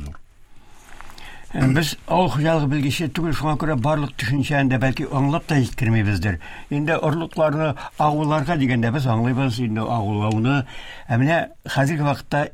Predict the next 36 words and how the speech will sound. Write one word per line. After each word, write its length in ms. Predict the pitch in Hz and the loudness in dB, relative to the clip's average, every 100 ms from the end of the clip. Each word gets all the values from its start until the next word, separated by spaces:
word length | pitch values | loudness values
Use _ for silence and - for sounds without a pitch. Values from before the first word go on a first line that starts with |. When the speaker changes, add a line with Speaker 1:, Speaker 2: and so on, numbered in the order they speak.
| - | -4
Speaker 2:
инкрустация 880 | 147 131 139 123 - 131 - 135 110 | -2 0 -2 -2 -2 -4 -2 -2 0
бара 340 | 117 107 85 - - | 0 0 -4 -8 -8
дип 160 | 110 | -4
әйтәләр. 280 | 101 113 107 123 | -4 -2 0 2
Менә 120 | 151 | 2
бу 100 | 151 | 2
нинди 300 | 147 160 151 | 0 0 -2
төшенчә? 480 | - 156 131 127 113 - - - | 2 4 4 0 -4 -6 -16 -2
Шуны 280 | 139 139 - - - - | 0 0 -2 -8 -20 -10
тыңлаучыларыбызга 680 | 147 151 131 127 120 113 101 110 | -4 -2 0 0 0 0 0 0
аңлатып 300 | 110 113 95 | 0 -2 -4
үтсәгез. 360 | - 107 95 107 | -4 -4 -4 0
Speaker 1:
Менә, 160 | 123 151 | 0 0
э, 460 | - 110 107 104 95 87 - | -2 -2 -2 -2 -4 -8 -12
безнең, 640 | 101 92 92 107 127 151 139 101 | -10 -8 -4 -2 -2 -2 -2 -2
э, 260 | 90 87 85 90 | -4 -4 -4 -6
без, 140 | 113 - - | -8 -10 -10
э, 420 | 101 92 95 87 - 90 82 - - - | -8 -6 -8 -10 -12 -16 -16 -20 -20 -14
кайсы 260 | - 110 104 | -8 -6 -6
бер 100 | 104 | -8
кешеләр 360 | - 113 123 120 | -8 -4 -2 -2
инде 120 | 107 | -2
нәрсә 380 | 90 107 - 104 98 | -2 -4 -4 -6 -4
агулыйлар, 560 | 92 80 92 113 104 95 | -6 -6 -4 -4 -4 -4
нәрсәгә 460 | 90 95 - 104 101 | -4 -6 -6 -4 -2
инде 160 | 95 | -2
ул 100 | 92 | -4
дигән 220 | 92 90 87 | -4 -4 -4
сүзләр 340 | 92 85 82 | -6 -6 -6
дә 120 | 85 | -6
бар. 120 | 80 | -8
Шулай 240 | 80 117 127 | -8 -6 -6
бит 140 | 98 | -6
инде. 160 | - 117 | -2 -2
Менә 120 | 110 | -2
Speaker 2:
Әйе. 160 | 113 | -4